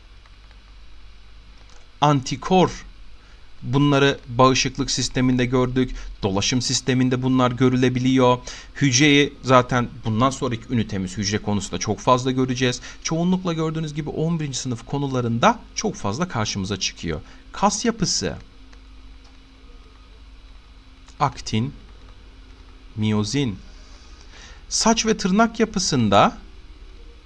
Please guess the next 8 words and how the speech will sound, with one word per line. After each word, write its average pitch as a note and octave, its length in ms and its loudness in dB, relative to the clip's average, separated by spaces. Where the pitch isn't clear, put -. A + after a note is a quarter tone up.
keratin, A2+ 800 0
oksijen G#3 540 6
karbondioksit A3 920 4
taşıma, B2+ 600 2
biraz A#3 260 4
önce G#3 280 4
de F3 120 2
bahsettik, F3 800 0